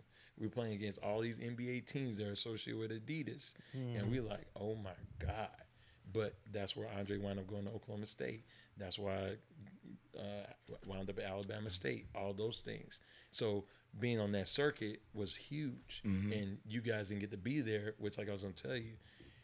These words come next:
Speaker 1: your work ethic would have been there. But there's a couple things that I think also separates between dual sport athletes. And this is one of the things I, I, I don't know if I ever told you this, but, like, my dad told me,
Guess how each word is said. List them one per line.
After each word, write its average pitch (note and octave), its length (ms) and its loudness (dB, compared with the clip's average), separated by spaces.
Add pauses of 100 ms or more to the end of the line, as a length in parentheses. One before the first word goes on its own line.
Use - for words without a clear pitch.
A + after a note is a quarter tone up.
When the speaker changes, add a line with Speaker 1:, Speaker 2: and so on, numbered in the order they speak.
(180)
Speaker 1:
your A#2 220 6
work A#2 320 4
ethic A2 340 -2
would G#2+ 120 2
have G2+ 120 0
been G2+ 220 2
there. G2 320 0 (260)
But A2+ 120 0
there's A2 180 2
a G2 40 0
couple B2 300 0
things A2 420 0
that G2+ 140 0
I G2+ 40 2
think G#2+ 280 -4
also G#2 280 0
separates A#2 640 -2
between G2+ 600 -2 (1400)
dual A#2 300 6
sport G#2+ 480 2
athletes. - 720 -4 (600)
And G2 420 0
this A2 180 -2
is G#2 60 -4
one G#2 160 4
of G2+ 60 2
the - 80 -6
things G2+ 160 0
I, G#2 40 0
I, G#2+ 420 -6
I G2+ 40 0
don't G#2+ 100 2
know G#2 80 4
if G2+ 80 -2
I G#2 60 2
ever G2+ 120 0
told A2 240 2
you G#2 80 2
this, F#2+ 80 -2
but, G#2 120 -4 (180)
like, A2+ 100 -4
my G#2+ 140 -2
dad G#2+ 260 0
told G#2+ 240 0
me, G#2+ 300 0